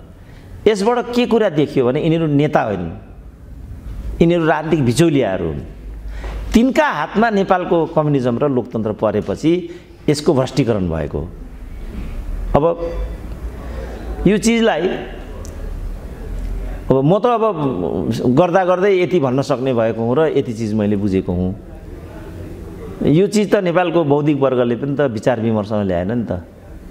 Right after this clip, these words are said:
त्यसपछि कसले सही भनिरहेछ, कसले गलत भनिरहेछ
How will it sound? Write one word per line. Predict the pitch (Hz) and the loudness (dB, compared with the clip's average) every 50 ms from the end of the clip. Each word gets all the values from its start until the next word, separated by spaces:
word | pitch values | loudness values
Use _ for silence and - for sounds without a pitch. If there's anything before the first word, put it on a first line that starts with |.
| - - - - - - - - - - - - - - - - - - - - - - - - - - - - - - - - - - - - - - - - | -16 -14 -14 -14 -14 -14 -14 -14 -14 -12 -12 -12 -12 -12 -14 -14 -14 -14 -14 -14 -14 -14 -14 -16 -14 -14 -14 -14 -14 -14 -14 -14 -14 -14 -14 -16 -16 -6 2 2
त्यसपछि | 190 196 - - 202 - - 214 226 | 2 2 4 2 2 4 4 0 0
कसले | - - 208 220 240 262 269 277 | 2 2 2 2 4 4 2 2
सही | 226 - 214 220 240 233 | 2 2 2 2 4 2
भनिरहेछ, | 214 185 190 190 196 190 185 190 | 2 2 4 4 2 2 0 -2
कसले | 214 202 - - 170 180 185 202 | -4 -4 0 0 2 2 2 2
गलत | 156 156 147 147 | 2 2 0 0
भनिरहेछ | 131 120 113 107 107 101 95 92 85 80 113 127 131 | -2 -4 -4 -4 -2 -2 0 -2 -2 -2 -2 -4 -4